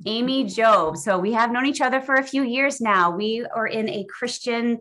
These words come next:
women's speakers group together. So Amy, she's actually an award-winning author and a motivational speaker and a former model. Amy loves to share stories about how God has used her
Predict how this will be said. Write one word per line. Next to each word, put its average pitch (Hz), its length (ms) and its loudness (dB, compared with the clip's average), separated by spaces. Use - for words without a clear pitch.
women's 208 360 2
speakers 208 440 -4
group 175 200 -6
together. 170 600 -2
So - 380 0
Amy, 226 640 0
she's 269 280 -2
actually 226 380 0
an 196 80 0
award-winning 180 800 2
author 156 600 -2
and 170 180 0
a 214 40 0
motivational 226 560 0
speaker 175 680 -4
and 202 120 -2
a 208 40 -2
former 196 380 -2
model. - 540 -4
Amy 277 320 4
loves 233 220 0
to 254 100 -10
share 202 260 -2
stories 185 540 -2
about 175 340 0
how 196 200 -2
God 190 260 0
has 170 260 -4
used 175 300 -4
her 277 420 -4